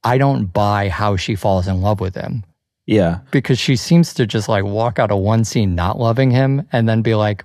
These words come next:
Speaker 1: "Wait, I do."
Speaker 2: It's that moment, and it's, it's not helping the case that you're making, but it's definitely, for me, it's that moment where she sees that he has,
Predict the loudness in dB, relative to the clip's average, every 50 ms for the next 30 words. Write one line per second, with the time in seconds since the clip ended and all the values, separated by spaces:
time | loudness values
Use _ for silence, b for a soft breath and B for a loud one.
0 | _ 0 0 0 0 -2 -6 -12 _ _ _ _ _ -2 0 0 -2 -4 -6 -8
1 | -10 -16 _ _ 0 0 0 0 0 -2 0 0 2 2 2 2 2 4 4 4
2 | 4 2 2 0 0 0 0 0 0 -2 -4 -6 -2 0 0 0 0 0 0 0
3 | 2 2 2 2 0 -2 -2 -2 -2 -2 0 0 -2 -2 -2 -2 0 0 2 2
4 | 2 0 -4 -6 -10 -12 -14 _ _ _ -6 -6 -4 -2 -2 -2 0 0 -2 -2
5 | -2 -4 -6 -6 -6 -8 B B B B B B B _ 0 2 2 0 -2 -6
6 | -2 0 2 2 2 0 0 0 0 2 2 0 0 -2 -2 -2 0 0 0 0
7 | 0 0 0 0 -2 -2 -2 0 0 0 0 0 0 0 0 0 -2 -2 -4 -4
8 | -4 -4 -2 -2 -2 -2 -2 -2 -2 0 0 0 0 -2 -2 -2 -2 -4 -2 -2
9 | 0 0 2 2 2 2 2 2 0 -4 -6 -8 -10 -14